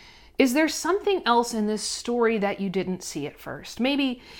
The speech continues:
maybe you've heard this story a million times, and when I began reading it, you said, "That's Paul and the Damascus Road conversion," and, and your attention drifted away. But bring it back to the scripture. Do you, do you see anything else in there?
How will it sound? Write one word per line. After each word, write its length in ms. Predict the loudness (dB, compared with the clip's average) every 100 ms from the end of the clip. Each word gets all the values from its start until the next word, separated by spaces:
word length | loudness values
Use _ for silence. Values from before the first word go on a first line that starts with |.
| -8
maybe 240 | 4 6 6
you've 160 | 4
heard 180 | 2 2
this 140 | 2 0
story 260 | 0 2
a 60 | 2
million 280 | 0 -2 -6
times, 440 | -4 -4 -4 -4
and 100 | 0
when 120 | 4
I 120 | 4
began 420 | 4 4 4 2 4
reading 300 | 4 4 2
it, 140 | 0
you 120 | -4
said, 300 | -4 -4 -2
"That's 240 | -2 -4 -8
Paul 400 | -6 2 4 4
and 100 | 0
the 60 |
Damascus 580 | -2 -4 -6 -8 -10 -6
Road 220 | -4 -4
conversion," 600 | -6 -6 -2 -2 -4 -6
and, 180 | -6 -8 -12 -20 -8
and 160 | 0 2
your 100 | 2
attention 480 | 0 -2 -6 -4 -6
drifted 360 | -6 -8 -8 -8
away. 420 | -6 -8 -10 -18 -20 _ -20 _ -20 _ _ _ _ _ -20 -20 -8
But 140 | -6 4
bring 160 | 6
it 100 | 6
back 220 | 4 2 2
to 120 | -4
the 60 | -4
scripture. 520 | -6 -8 -8 -8 -8
Do 160 | -4
you, 200 | -2 -2
do 180 | -4 -2
you 40 | -2
see 300 | 0 2 2
anything 340 | 2 0 -2
else 300 | -2 -4 -8
in 80 | -12
there? 380 | -12 -14 -16